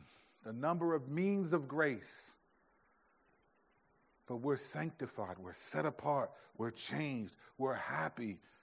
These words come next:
when we realize we're blameless in him, and we get that from his word.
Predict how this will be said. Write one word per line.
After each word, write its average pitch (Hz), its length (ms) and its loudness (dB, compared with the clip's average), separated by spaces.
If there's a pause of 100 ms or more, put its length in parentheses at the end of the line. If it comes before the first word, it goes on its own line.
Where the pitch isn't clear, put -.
(280)
when 120 220 2
we 127 140 4
realize 123 500 6
we're 117 160 4
blameless 131 1000 -2 (1400)
in 135 140 -2
him, 139 320 0
and 135 80 0
we 135 100 2
get 123 360 -4
that 127 200 2
from 135 300 -6
his 123 180 -4
word. 120 600 -8